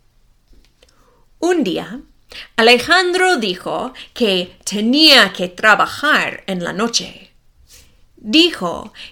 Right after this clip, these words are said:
que iba a estar en el pueblo hasta muy tarde, posiblemente por toda la noche. Después de la cena, Alejandro tomó sus cosas y fue al pueblo.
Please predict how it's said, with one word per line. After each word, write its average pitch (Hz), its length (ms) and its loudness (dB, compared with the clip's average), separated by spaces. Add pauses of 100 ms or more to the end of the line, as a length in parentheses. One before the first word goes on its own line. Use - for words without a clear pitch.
que 247 400 4
iba 330 420 2
a 220 180 -6
estar 262 580 2
en 277 140 -2
el 302 140 -4
pueblo 196 680 -4
hasta 262 340 -2
muy 330 640 0
tarde, 240 800 -4 (640)
posiblemente 196 1300 0
por 180 240 -6
toda 208 480 -4
la 160 140 -12
noche. 233 380 -10 (1800)
Después 320 500 0
de 311 80 -2
la 254 140 -2
cena, 208 580 0 (180)
Alejandro 240 640 2
tomó 277 360 0
sus 254 240 -2
cosas - 640 -6
y 220 80 -4
fue 262 360 0
al 180 140 -2
pueblo. - 540 -8